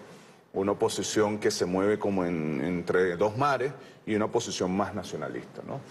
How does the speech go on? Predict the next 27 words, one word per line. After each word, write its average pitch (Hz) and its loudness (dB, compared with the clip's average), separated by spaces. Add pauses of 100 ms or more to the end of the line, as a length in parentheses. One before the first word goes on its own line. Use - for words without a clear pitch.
(320)
Eh, 90 4 (400)
en 127 2
el 110 -2
caso 185 2
de 139 4
la 113 2
Plataforma 95 -2
Unitaria, 113 0
que - -6
es - -4
una 139 4
de 92 -2
esas 110 -4
oposiciones, 107 -2
han 104 0
firmado 104 0
en, - -6 (260)
en - -8
el 76 2
Acuerdo 82 2
de 98 2
México, 104 -2
en 82 -2
el 76 -2
Acuerdo 80 2
de 107 6
Barbados, 101 2